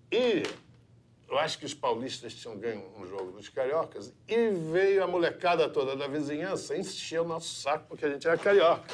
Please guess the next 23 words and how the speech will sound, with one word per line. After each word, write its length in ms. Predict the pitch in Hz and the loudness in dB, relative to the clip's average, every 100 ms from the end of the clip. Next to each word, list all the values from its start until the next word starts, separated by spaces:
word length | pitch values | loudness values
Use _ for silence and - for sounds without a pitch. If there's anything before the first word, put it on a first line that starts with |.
| - | -8
né? 160 | 143 143 - - - - - - - - | -6 -8 -12 -12 -12 -14 -20 -20 -20 -12
Então 200 | 165 254 | 4 8
a 60 | 247 | 8
gente 240 | 262 247 | 8 6
respondendo 680 | 240 262 - 247 180 208 165 | 4 4 2 2 4 2 2
lá 140 | 160 | 2
da 120 | 156 | 2
janela, 800 | 147 139 127 160 143 117 117 110 | 0 0 0 0 0 2 0 0
xingando 480 | - 196 170 190 165 | -4 -2 0 0 0
eles, 220 | 185 127 | 0 0
eles 160 | 165 165 | -2 -4
xingando 420 | - 147 160 151 | -6 -6 -4 -4
a 60 | 143 | -4
gente, 360 | 165 170 143 | -4 -4 -6
"Sua 180 | - 196 | -6 -6
mãe 220 | 196 208 | -4 -4
é 40 | 202 | -4
não 100 | 196 | -4
sei 200 | 175 190 | -2 -2
o 20 | |
quê", 120 | - | -2
eles 460 | 208 202 185 165 - | 0 2 0 -2 -4
lá. 380 | 202 233 220 | -4 -4 -4